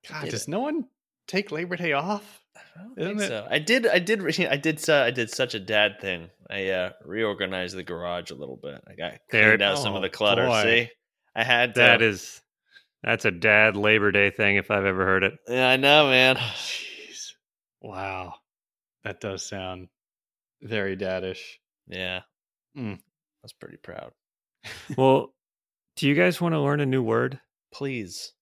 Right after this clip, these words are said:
Speaker 1: Oh,
Speaker 3: If you don't
Speaker 1: okay.
Speaker 3: know it already.
Speaker 2: I,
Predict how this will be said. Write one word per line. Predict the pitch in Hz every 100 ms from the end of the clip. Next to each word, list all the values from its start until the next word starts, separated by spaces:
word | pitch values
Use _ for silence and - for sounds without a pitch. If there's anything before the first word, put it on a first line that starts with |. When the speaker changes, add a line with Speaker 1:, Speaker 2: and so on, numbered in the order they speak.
| _ -
Speaker 1:
Oh, | 170 131 98
Speaker 3:
If | 147 170
you | 147
don't | 151
Speaker 1:
okay. | 139
Speaker 3:
know | 131 120
it |
already. | 110 104 107 98 - - _ _ _ - - _ _ _ _ - - -
Speaker 2:
I, | - 160 147